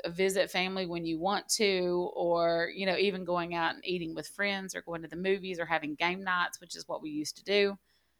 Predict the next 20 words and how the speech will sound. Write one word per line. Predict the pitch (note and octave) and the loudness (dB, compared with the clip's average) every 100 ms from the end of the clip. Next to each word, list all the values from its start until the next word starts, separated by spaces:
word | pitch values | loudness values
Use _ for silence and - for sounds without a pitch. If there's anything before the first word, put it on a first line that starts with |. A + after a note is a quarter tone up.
| _ _ _ _ _ _ | _ _ _ _ _ _
Not | C4+ C#4+ | 12 12
being | C4 B3 | 10 6
able | A#3+ G#3 | 4 4
to | G3+ | 4
do | G3+ G3+ | 6 8
that | F#3 F3 | 8 8
is | - F3+ E3+ | 6 2 0
really, | F3 G3 G3 | 0 2 4
really | F3+ F3+ F3 | 2 2 2
getting | E3+ E3+ E3+ E3+ | 2 0 0 -2
to | F3 D#3+ | -2 0
us. | D#3+ - - | -2 -4 -2
And | F3+ F3+ F3 E3+ F3 | 2 4 4 2 -2
where | E3+ F3+ | 0 0
we're | E3 E3+ | 0 -2
so | - A3+ | 4 4
secluded | B3 - G3+ - G#3 G3+ F#3 E3+ | 6 2 -2 0 2 4 2 -2
here, | F3+ E3 | -2 0
it's | - F3+ | 0 -2
gonna | - G3 F3+ | 0 0 0